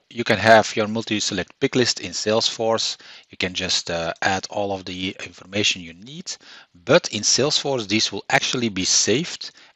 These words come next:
as a dot comma separated list. So it's very annoying because this is one field with just multiple values separated by a dot comma. So, uh, to solve that,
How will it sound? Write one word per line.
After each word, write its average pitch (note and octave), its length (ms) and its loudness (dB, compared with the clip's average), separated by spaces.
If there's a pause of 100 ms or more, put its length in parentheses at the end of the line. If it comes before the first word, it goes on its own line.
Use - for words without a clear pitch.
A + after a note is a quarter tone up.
as G#2 180 2
a F#2+ 80 -2
dot E2 360 -6
comma A#2+ 360 0
separated F#2+ 720 0
list. - 500 -16 (880)
So G2 380 0 (320)
it's - 160 -10
very A#2+ 240 8
annoying G2 440 -2
because G2 300 0
this F#2 160 -4
is F2+ 160 -2
one F#2+ 580 -4
field - 680 -4 (260)
with F#2 140 -4
just G2 320 0
multiple F#2+ 500 -8
values F2 480 -2 (140)
separated E2+ 640 -6
by D#2 140 0
a D2+ 100 -2
dot C#2+ 280 -12
comma. C2+ 320 -10 (640)
So, D#2+ 460 -2
uh, F2+ 300 0 (320)
to G#2 120 -6
solve C#3 420 0
that, D3 280 2